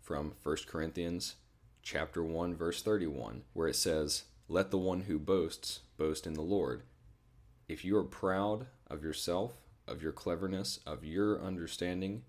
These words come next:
you're relying on that, you're going to be boasting in yourself. You're not going to be boasting in the Lord. Therefore, being proud, boasting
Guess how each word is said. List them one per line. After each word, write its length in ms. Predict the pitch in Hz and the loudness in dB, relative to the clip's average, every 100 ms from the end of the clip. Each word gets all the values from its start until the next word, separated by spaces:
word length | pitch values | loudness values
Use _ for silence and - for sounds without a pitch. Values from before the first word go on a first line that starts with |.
| _ | _
you're 160 | - 78 | -4 -2
relying 480 | 73 78 85 87 87 | 0 0 0 0 -2
on 200 | 87 87 | -2 -2
that, 300 | 95 101 - - - - - | -2 -4 -8 -20 -20 -20 -8
you're 120 | 90 | -2
going 160 | 120 117 | 2 2
to 60 | |
be 140 | 98 95 | 2 2
boasting 580 | 82 104 - 76 76 - _ - | 2 2 0 -6 -8 -10 _ -4
in 140 | 87 | 0
yourself. 560 | 98 85 - 85 69 - - | 0 0 -2 -2 -4 -8 -6
You're 120 | 80 | -2
not 280 | 82 101 90 | 2 2 2
going 220 | 95 87 | -2 -2
to 40 | 82 | -2
be 120 | 80 | -2
boasting 600 | 80 78 - 76 76 - | 0 -2 -2 -8 -10 -8
in 100 | 85 | -6
the 100 | 78 | -4
Lord. 400 | 73 65 52 - - - - - - | -4 -4 -4 -8 -14 -20 -20 -20 -6
Therefore, 680 | - 107 131 95 69 71 - - - - - 76 | 4 4 4 0 -2 -2 -8 -16 -20 -20 -12 -2
being 260 | 87 90 | 0 0
proud, 540 | 80 - 85 90 101 123 - - - - - - - 73 | 0 0 2 2 0 -4 -16 -20 -20 -20 -20 -20 -18 -4
boasting 720 | 76 87 101 - 104 104 | 4 4 4 0 -2 -2